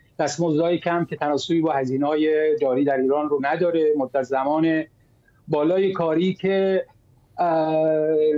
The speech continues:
و اضافه کاری‌های اجباری به تبع اون کا-، کافی نبودن دستمزدها که باعث می‌شه، اه، این قشر عزیز به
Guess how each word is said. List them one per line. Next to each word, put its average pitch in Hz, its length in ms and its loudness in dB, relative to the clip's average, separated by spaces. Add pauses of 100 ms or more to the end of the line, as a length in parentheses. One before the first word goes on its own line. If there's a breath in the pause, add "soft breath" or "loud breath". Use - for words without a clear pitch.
(240)
و 156 40 2
اضافه 165 360 0
کاری‌های 165 360 2
اجباری 165 720 0
به 151 120 0
تبع 156 420 0
اون 160 380 0
کا-، 135 300 -2
کافی 147 260 -4
نبودن 147 420 0
دستمزدها 170 600 -2
که 180 280 -2
باعث 170 420 -2
می‌شه، 170 560 0
اه، 156 140 0
این 160 300 2
قشر 156 220 -2
عزیز 143 500 -2
به 156 380 0